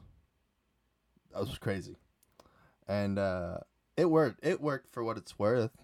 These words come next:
I mean, we couldn't push,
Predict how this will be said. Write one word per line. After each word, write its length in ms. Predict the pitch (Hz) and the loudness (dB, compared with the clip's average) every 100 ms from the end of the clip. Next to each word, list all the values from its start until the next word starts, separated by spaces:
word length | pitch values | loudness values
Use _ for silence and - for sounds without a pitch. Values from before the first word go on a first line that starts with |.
| - - | -14 -4
I 100 | 104 | -2
mean, 420 | 107 101 98 95 _ _ _ _ _ _ _ | 0 0 -2 -4 _ _ _ _ _ _ _
we 120 | 113 117 | -2 0
couldn't 300 | 131 101 90 | 0 0 0
push, 300 | 107 104 | 2 2